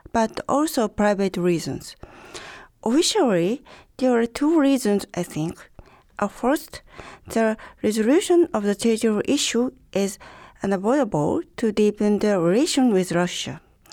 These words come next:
Secondly, Japan has to hurry to reach some kind of resolution because, uh, most of former residents of Northern Territories have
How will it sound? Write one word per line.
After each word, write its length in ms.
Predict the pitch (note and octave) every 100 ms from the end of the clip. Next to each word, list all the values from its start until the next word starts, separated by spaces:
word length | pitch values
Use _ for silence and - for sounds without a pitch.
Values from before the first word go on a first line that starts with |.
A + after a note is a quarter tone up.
| - - - -
Secondly, 880 | - E4+ G4+ F#4+ G3 E3+ E3+ C4 - - _ -
Japan 380 | A3+ - E4 F#4+
has 280 | D4+ -
to 260 | - B3+ B3 - - - -
hurry 540 | - C4+ C4 D#3+ C4+ -
to 120 | -
reach 440 | G3 G3+ A3 - -
some 260 | - A3+
kind 340 | - G3+ B3+ C4+
of 180 | G3+ F3+
resolution 840 | E3+ F3 F3+ G3 D4 - A#3+ C4+ F4 _ - - - - - _ _
because, 680 | A3 - - C4+ D#4+ - - - - - - -
uh, 240 | A3 G#3+
most 360 | A3+ D4+ - F4
of 140 | D#4+
former 720 | - - B3 B3 B3 B3 A#3+ - C4
residents 760 | G#3+ A3+ A3 A#3+ D#4 - - - _ _ _ -
of 220 | F#3 F#3+
Northern 380 | F#3+ F#3+ G#3 G3
Territories 640 | D4 D#4 B3+ A#3+ A#3+ - - -
have 200 | -